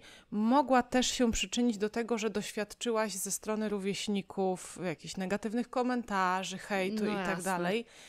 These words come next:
Speaker 1: I te dwie rzeczy też się
Speaker 2: Jasne.
Speaker 1: gdzieś spotkały, nie? Tutaj, e, przybranie na wadze i,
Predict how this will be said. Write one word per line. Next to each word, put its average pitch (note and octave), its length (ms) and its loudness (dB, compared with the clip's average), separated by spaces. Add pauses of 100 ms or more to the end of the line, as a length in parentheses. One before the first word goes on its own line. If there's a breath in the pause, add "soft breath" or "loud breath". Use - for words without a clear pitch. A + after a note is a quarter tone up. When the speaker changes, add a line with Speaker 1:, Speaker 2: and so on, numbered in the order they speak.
(240 loud breath)
Speaker 1:
I G#3 100 -2
te G#3+ 120 0
dwie G3+ 220 4
rzeczy F#3+ 280 2
też G#3 160 2
się - 60 0
Speaker 2:
Jasne. A3+ 100 0
Speaker 1:
gdzieś G3+ 220 -2
spotkały, D#3 640 -4
nie? G3 200 0
Tutaj, G#3 520 0
e, F3+ 280 0 (800 loud breath)
przybranie A#3 480 8
na A3 140 4
wadze F#3 680 2 (360 soft breath)
i, G3 340 4